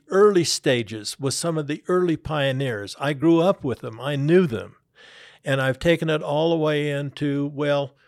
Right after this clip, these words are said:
I'd say into the two thousand era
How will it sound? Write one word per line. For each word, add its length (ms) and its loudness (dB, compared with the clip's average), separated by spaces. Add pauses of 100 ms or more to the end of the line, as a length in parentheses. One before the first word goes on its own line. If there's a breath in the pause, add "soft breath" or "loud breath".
(920 soft breath)
I'd 180 2
say 380 4 (420 loud breath)
into 360 -8
the 280 -6
two 220 0
thousand 520 0
era 460 -6